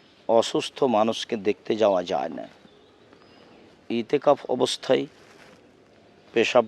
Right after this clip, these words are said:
পায়খানা, জরুরি প্রয়োজন ছাড়া এখানে সেখানে যাওয়া যায় না। এরপরেও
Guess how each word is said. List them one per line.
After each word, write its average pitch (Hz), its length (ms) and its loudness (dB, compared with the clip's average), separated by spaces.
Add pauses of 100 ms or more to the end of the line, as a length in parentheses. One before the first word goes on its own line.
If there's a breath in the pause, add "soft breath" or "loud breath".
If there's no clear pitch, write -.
পায়খানা, 120 500 2 (1160)
জরুরি 143 380 4
প্রয়োজন 104 420 -4
ছাড়া 113 300 -2 (1600)
এখানে 143 360 4
সেখানে 135 480 0
যাওয়া 104 260 2
যায় 87 280 -4
না। 57 160 -12 (1200)
এরপরেও 127 720 2